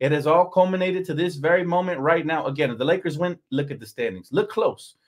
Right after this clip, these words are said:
I don't think you're looking. I don't think you're looking close enough, 'cause as, if you can see the standings, again, we have, I believe we have tiebreakers versus both New Orleans, or actually we're leading the series in New Orleans, but we play them at the end of this year. So that one,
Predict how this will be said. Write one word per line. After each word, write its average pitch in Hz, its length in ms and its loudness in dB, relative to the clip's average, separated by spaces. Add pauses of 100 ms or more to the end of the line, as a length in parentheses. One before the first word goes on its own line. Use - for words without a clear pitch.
(220)
I 202 80 8
don't 247 140 8
think 208 180 4
you're 208 80 2
looking. 208 380 -2 (520)
I 220 120 6
don't 254 180 6
think 233 180 0
you're 220 120 4
looking 226 260 2
close 196 300 0
enough, 185 280 0
'cause 127 140 -4
as, 139 260 -4
if 135 160 -4
you 220 120 -2
can 202 100 -6
see 202 140 -6
the 185 100 -6
standings, 185 360 -4
again, 139 420 0 (260)
we 147 140 2
have, 214 260 4
I 175 120 8
believe 196 360 0
we 214 80 0
have 190 140 4
tiebreakers 170 480 2
versus 139 340 -4
both 165 320 4 (240)
New 131 160 2
Orleans, 214 600 6 (280)
or 214 160 8
actually 226 380 2
we're 202 140 4
leading 226 380 0
the 180 100 0
series 151 360 -2
in 135 80 -2
New 131 100 0
Orleans, 110 380 -2
but 135 340 0
we 147 140 0
play 160 220 0
them 170 120 -2
at 143 140 -2
the 123 80 -4
end 147 100 -2
of 127 60 -4
this 101 160 -8
year. 131 300 -2
So - 120 -16
that 135 160 2
one, 165 200 0